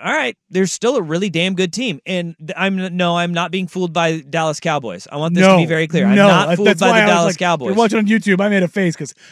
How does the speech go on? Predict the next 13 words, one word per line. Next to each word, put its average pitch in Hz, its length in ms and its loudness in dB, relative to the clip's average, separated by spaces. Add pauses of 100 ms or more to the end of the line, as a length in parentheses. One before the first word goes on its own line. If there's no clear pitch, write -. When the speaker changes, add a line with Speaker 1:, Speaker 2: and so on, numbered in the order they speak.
(140)
Speaker 2:
nope. 170 880 2 (320)
Speaker 1:
But 208 380 0 (140)
at 180 160 -4
the 180 80 -6
same 185 280 -4
time, 175 580 -2 (420)
all 170 80 -4
right, 185 280 0
look 165 240 -8
at - 60 -20
the 170 80 -8
second 175 360 -6
tier 170 380 -6